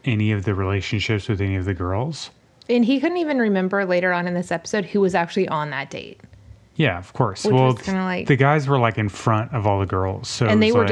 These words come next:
Speaker 2: just competing against each other,
Speaker 1: Yeah, so I'm
Speaker 2: basically.
Speaker 1: not sure how much that actually helped him decide on anything, but I'm sure that it was very fun.
Speaker 2: But back at the mansion during this group date,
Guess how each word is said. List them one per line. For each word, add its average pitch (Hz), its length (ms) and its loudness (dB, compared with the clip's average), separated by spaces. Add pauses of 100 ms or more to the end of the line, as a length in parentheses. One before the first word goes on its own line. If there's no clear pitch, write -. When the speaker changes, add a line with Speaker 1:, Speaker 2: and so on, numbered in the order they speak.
(140)
Speaker 2:
just - 0 - (180)
competing 190 400 2
against 175 280 -2
each 151 180 -6
other, 147 220 -4
Speaker 1:
Yeah, 104 260 2
so 139 180 0
I'm 139 80 2
Speaker 2:
basically. 151 40 2
Speaker 1:
not - 260 0
sure 123 880 0 (280)
how - 340 -2
much 110 320 -2
that 104 180 0
actually 101 380 0
helped 95 300 -2
him 95 200 0
decide 92 460 -2
on 107 240 -2
anything, 113 540 -2
but 98 420 0 (720)
I'm 104 120 -2
sure 104 320 0
that 98 400 -2 (580)
it 127 60 -2
was 95 160 0
very 90 220 -2
fun. 104 340 -8 (540)
Speaker 2:
But 214 320 0
back 269 240 2
at 339 100 -2
the 311 80 2
mansion 196 540 0
during 185 320 0
this 190 160 -2
group 185 240 -4
date, 170 340 -2